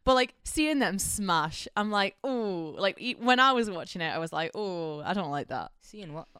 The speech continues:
Speaker 1: The, when the, the
Speaker 2: Oh, when they
Speaker 1: robots, like,
Speaker 2: fall.
Speaker 1: yeah, and
Speaker 2: The
Speaker 1: they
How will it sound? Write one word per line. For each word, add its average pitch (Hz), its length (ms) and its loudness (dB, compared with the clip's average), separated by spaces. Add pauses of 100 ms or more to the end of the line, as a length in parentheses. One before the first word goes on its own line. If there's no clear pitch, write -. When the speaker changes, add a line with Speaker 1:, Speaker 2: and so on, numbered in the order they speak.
(180)
Speaker 1:
The, 214 200 10
when 214 240 6
the, 196 160 6
the 190 80 6
Speaker 2:
Oh, 254 80 10
when 285 140 10
they 254 40 6
Speaker 1:
robots, - 160 6
like, 262 80 4
Speaker 2:
fall. 180 400 4
Speaker 1:
yeah, 262 340 6
and 240 40 4
Speaker 2:
The - 60 4
Speaker 1:
they 226 40 2